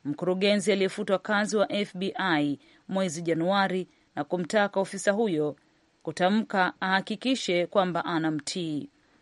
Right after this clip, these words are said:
Comey alifutwa kazi mapema Jumanne wiki hii na kuleta hali ya sintofahamu ya kisiasa na kuzusha wasiwasi kuhusu kuwepo kwa mgongano wa kikatiba.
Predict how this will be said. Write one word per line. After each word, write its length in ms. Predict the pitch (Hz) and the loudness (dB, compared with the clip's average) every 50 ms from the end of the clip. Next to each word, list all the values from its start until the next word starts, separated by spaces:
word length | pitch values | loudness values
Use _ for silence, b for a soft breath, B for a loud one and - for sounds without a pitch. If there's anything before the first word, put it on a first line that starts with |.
| b b | b b
Comey 420 | - - 247 240 226 202 196 214 - | -2 2 4 4 4 4 2 0 0
alifutwa 420 | 185 196 196 - - 190 208 196 | 0 -2 -2 -4 -2 0 0 0
kazi 380 | - - 226 202 190 196 180 208 | 0 0 0 0 0 0 -2 -2
mapema 500 | 196 196 185 - 214 214 185 175 160 143 | -2 -2 -2 0 0 0 2 2 0 -2
Jumanne 500 | 143 151 139 151 151 160 180 196 196 185 | -2 -2 -2 0 0 0 2 0 0 0
wiki 260 | 170 175 175 - 185 | -2 -4 -6 -6 -4
hii 280 | 180 214 214 208 202 196 b b b b b b - | -2 -2 -2 -2 -4 -6 b b b b b b -10
na 100 | 139 139 | -10 -8
kuleta 420 | - 151 160 180 196 196 220 208 | -4 0 0 2 2 2 0 -2
hali 320 | 180 196 208 208 214 214 | 0 2 2 2 2 2
ya 60 | 196 175 | 0 -2
sintofahamu 720 | - - 208 196 - 202 196 - 214 196 214 214 208 202 | -2 -4 -4 -2 -2 -2 0 0 0 0 0 0 0 0
ya 100 | 196 190 | -2 -4
kisiasa 720 | - - 190 - - 202 185 151 143 143 - 156 135 131 | -4 -6 -8 -6 -2 0 0 0 0 -2 -4 -4 -4 -2
na 120 | 143 170 | -4 -4
kuzusha 480 | 180 - 220 190 226 285 269 - - 170 | -4 -4 -4 0 0 -2 -2 0 0 0
wasiwasi 800 | 147 139 139 139 - - 156 170 190 196 185 - - 196 185 156 b b b b b b b | 0 0 -4 -4 -6 -6 -4 -2 -2 -2 -2 -4 -4 -6 -6 -8 b b b b b b b
kuhusu 360 | - 175 180 196 190 - 220 | -4 -2 -2 0 2 2 0
kuwepo 420 | - - 202 214 226 233 226 233 214 | 2 2 2 2 2 4 2 2 4
kwa 100 | - 208 | 4 2
mgongano 720 | 196 196 196 190 196 196 180 208 202 185 165 165 165 - | 2 2 0 -2 -2 2 2 2 4 4 2 0 0 0
wa 140 | - 185 175 | -2 -4 -4
kikatiba. 840 | - - 170 - 160 147 - - 180 156 151 165 160 151 151 151 | -4 -6 -4 -4 -4 -6 -4 -6 -6 -4 -2 -2 0 0 -2 -2